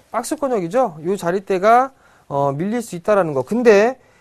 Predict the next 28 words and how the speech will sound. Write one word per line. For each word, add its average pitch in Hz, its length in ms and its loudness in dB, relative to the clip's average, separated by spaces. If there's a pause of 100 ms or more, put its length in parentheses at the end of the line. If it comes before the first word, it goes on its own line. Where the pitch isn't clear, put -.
(120)
금일 269 460 -2
자리대가 247 760 2
이십일 233 540 -4
선과 233 380 -2
육십일 208 420 -8
선, 170 260 -6 (420)
이 214 200 -6
자리대가 202 440 -2
상당히 254 280 -4
좀 233 160 -10
중요한 226 400 -4
자리대 190 320 -4
같습니다. 151 720 -2 (400)
즉, 220 320 -4
만 165 300 0
원 320 220 0
자리대를 254 640 -2
다시 - 320 -8
한번 254 260 -2
이탈하게 220 420 -4
되면 190 220 -4
좀 196 160 -12
안 143 200 -12
돼, 220 280 -6
힘들지 285 520 -8
않을까 170 440 -6
싶습니다. 135 800 -10
그러니까 202 600 0